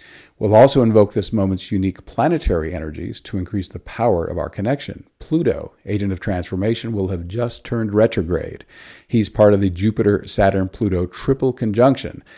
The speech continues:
that's rocking our world through twenty twenty.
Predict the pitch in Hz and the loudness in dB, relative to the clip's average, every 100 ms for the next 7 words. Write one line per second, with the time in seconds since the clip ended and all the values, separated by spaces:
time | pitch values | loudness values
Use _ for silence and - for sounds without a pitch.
0 | _ - - 85 87 98 104 104 98 95 | _ -16 -14 -8 0 0 0 -2 0 0
1 | 85 101 117 120 120 - 76 - 92 101 | 0 2 4 4 2 -6 -10 -8 -4 -4
2 | 98 95 85 87 | -4 -6 -8 -12